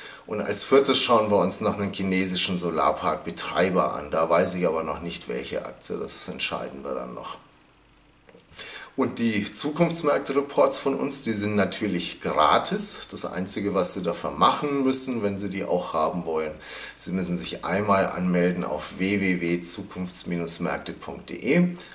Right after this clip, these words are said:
Also eintragen am besten gleich, wenn Sie es noch nicht gemacht haben. Dann können Sie mit dem nächsten Report das Solarthema wirklich mal vertiefen. Und der Link,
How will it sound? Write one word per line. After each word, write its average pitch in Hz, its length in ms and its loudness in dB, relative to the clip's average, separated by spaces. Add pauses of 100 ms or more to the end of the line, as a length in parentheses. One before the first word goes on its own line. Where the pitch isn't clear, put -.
Also 107 480 2 (100)
eintragen 101 640 2
am 92 140 -2
besten 85 340 0
gleich, 85 400 2
wenn 104 140 0
Sie 104 80 -4
es 92 100 -6
noch 98 140 -2
nicht 101 200 -4
gemacht 90 400 -2
haben. 87 320 0 (360)
Dann 87 180 -4
können 104 260 0
Sie 104 120 0
mit 92 200 -2
dem 87 120 -2
nächsten 101 360 2
Report 90 460 -4
das 85 160 4
Solarthema 87 840 2
wirklich 92 400 -4
mal 78 240 -2
vertiefen. 139 800 -2 (360)
Und 90 140 -8
der 82 100 0
Link, 117 340 0